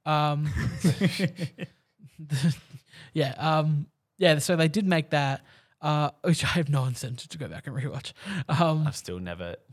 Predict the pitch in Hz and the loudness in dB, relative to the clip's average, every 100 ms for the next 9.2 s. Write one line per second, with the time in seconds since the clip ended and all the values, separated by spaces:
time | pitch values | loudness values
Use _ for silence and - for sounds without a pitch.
0 | 185 - 165 160 - 131 123 101 101 98 | -20 -8 -6 -6 -4 -2 -2 -4 -8 -10
1 | - 131 107 - - 123 - 160 131 156 | -6 -6 -6 -10 -8 -8 -8 -6 -6 -6
2 | - - - - _ - 143 151 143 139 | -12 -14 -18 -20 _ -6 -2 0 0 -4
3 | - _ _ _ _ _ _ _ _ - | -8 _ _ _ _ _ _ _ _ -2
4 | 180 160 147 143 143 147 139 143 131 143 | 0 0 -2 -2 -2 -2 -4 -6 -8 -8
5 | 151 139 127 135 - 147 - _ _ _ | -6 -4 -6 -12 -12 -16 -16 _ _ _
6 | _ - 160 151 147 - 147 147 131 139 | _ -10 -2 -2 -2 -4 -6 -6 -6 -12
7 | 143 _ _ 131 - 135 - 131 131 160 | -16 _ _ -12 -8 -10 -10 -12 -10 -10
8 | - - - 160 160 147 143 _ 156 151 | -12 -8 -4 0 0 0 -4 _ -2 0
9 | 147 147 | 0 -2